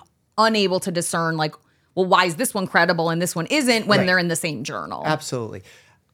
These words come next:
Speaker 2: I don't think it's one or the other, because when I get general guidelines, population-based guidelines on what I should do for a given patient,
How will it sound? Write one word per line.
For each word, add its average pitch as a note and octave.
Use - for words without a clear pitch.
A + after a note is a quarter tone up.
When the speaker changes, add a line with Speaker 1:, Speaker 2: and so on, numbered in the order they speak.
Speaker 2:
I F#3
don't A#3
think E3+
it's C3+
one C3+
or C3
the A#2
other, A2
because C#3+
when D#3
I G3
get D#3+
general D#3
guidelines, A#2+
population-based B2+
guidelines A2+
on A#2+
what C3+
I C#3
should C3
do B2
for B2+
a A#2
given A2+
patient, A2+